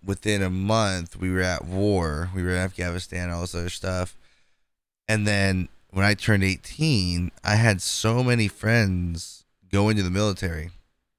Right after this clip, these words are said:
I had a lot of friends go in the military. I have a lot of military friends. And to sit there and you think, like, this happened when we were super young, and then here we are in the same war, and my friends are over there,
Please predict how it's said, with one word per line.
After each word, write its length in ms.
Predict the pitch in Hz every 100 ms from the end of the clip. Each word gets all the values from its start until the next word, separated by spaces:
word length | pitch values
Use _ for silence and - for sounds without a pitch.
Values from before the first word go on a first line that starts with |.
| _ _ _ _ _ _ -
I 60 |
had 100 | 113
a 80 | 101
lot 240 | 92 101 117
of 80 |
friends 260 | - 117 113
go 100 | 107
in 60 | 117
the 60 |
military. 640 | 107 113 110 117 110 110 113 - _ _ _ _ _
I 80 | 104
have 120 | 110
a 40 | 101
lot 320 | 95 98 113
of 80 | 113
military 480 | 110 107 - 107 104
friends. 580 | - 101 101 98 - - - _ _ _ _ _ -
And 120 | 101
to 40 | 98
sit 300 | - 117 -
there 200 | 113 104
and 160 | 95
you 60 | 90
think, 380 | - 107 107 92
like, 280 | 85 82 -
this 180 | 117 -
happened 420 | 117 120 110 98
when 120 | 95
we 100 | 95
were 160 | 101 90
super 480 | - - 120 -
young, 400 | 92 95 110 107
and 100 | 92
then 140 | 90 92
here 240 | 98 107
we 220 | 98 98
are 240 | 104 110 95
in 100 | 87
the 80 | 90
same 480 | - 107 101 95
war, 460 | 107 113 92 87 90 - _ _ _
and 160 | - 98
my 120 | 98
friends 360 | 101 101 101 92
are 120 | 92
over 160 | 90 90
there, 220 | 87